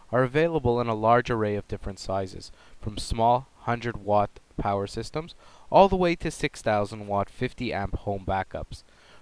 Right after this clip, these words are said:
With these different systems, you can run several different types of devices. Today we'll be focusing more on the two thousand watt D C to A C power inverter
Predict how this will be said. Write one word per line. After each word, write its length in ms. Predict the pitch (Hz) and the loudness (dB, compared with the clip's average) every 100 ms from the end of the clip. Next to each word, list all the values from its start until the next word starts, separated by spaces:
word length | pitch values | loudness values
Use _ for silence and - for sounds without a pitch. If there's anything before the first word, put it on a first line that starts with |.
| - | -4
With 220 | 120 - - | -2 -2 -8
these 360 | 120 160 165 | -6 -6 -2
different 400 | 156 - 151 135 - | -2 -2 -2 -4 -10
systems, 600 | - 196 202 - 110 - - - - | -6 -4 -4 -6 -6 -10 -16 -20 -8
you 100 | 123 | -2
can 140 | 143 | 2
run 220 | 139 147 147 | 4 2 0
several 400 | - 190 180 165 | 0 2 2 0
different 340 | 147 156 135 | 2 0 2
types 320 | - 113 - | 0 0 0
of 140 | 110 - | -4 -4
devices. 640 | 101 110 113 - 90 - - - - - | -2 0 0 -4 -12 -14 -20 -20 -20 -4
Today 260 | 156 180 175 | 0 2 2
we'll 120 | 160 | 0
be 120 | 143 | 0
focusing 560 | - 131 - - 131 113 | 2 0 0 -6 -6 -2
more 240 | 113 113 | 0 2
on 220 | 101 107 | 0 -2
the 140 | 107 98 | -4 -2
two 260 | - 185 | -2 0
thousand 480 | - 117 101 104 98 | 2 2 2 -4 -4
watt 240 | 95 95 - - - - | -2 -2 -4 -18 -20 -10
D 140 | 117 120 | -4 -4
C 200 | - 110 | -4 0
to 80 | 104 | 0
A 140 | 104 | -2
C 180 | - 104 | -6 -4
power 340 | - 95 98 | 0 2 0
inverter 340 | 101 113 143 | -2 0 0